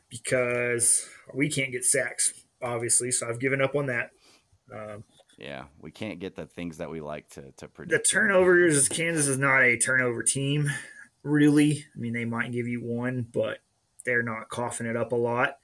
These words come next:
Speaker 1: So I'm not high on that either. So I thought really off the track there. Um,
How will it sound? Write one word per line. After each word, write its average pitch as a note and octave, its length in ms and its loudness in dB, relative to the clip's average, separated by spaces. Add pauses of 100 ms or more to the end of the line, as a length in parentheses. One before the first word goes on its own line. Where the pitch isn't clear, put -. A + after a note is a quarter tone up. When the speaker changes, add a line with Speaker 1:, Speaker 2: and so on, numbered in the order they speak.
(500)
Speaker 1:
So - 160 -10
I'm A#2 160 -6
not B2+ 300 -2
high B2+ 240 0
on A#2+ 120 -4
that B2 200 0
either. C#3+ 460 0 (840)
So - 160 -2
I A#2+ 40 -4
thought C#3 220 4
really C3 240 6
off A#2+ 300 0
the A2+ 220 -4 (1120)
track B2 380 2
there. A#2 400 2 (200)
Um, A2 680 -6